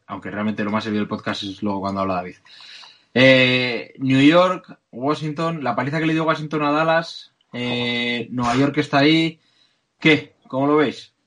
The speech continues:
Eh, esto ya semana a semana os iré preguntando. ¿Que, quién creéis que puede ganar en esta competición de, de tuertos?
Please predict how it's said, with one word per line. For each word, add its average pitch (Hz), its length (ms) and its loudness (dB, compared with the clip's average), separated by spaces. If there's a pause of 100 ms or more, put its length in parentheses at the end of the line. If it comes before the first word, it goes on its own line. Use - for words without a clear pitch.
Eh, 107 320 -6
esto 113 180 -2
ya 135 140 2
semana 135 220 0
a 131 40 -2
semana 139 220 2
os 131 100 -4
iré 139 100 2
preguntando. 127 580 0 (280)
¿Que, 113 280 -2
quién 123 160 -4
creéis 139 340 4
que 127 80 -6
puede 127 200 -2
ganar 127 280 -2
en 123 100 -6
esta 120 460 -4
competición 113 520 -4
de, 113 360 4
de 113 120 2
tuertos? - 480 -4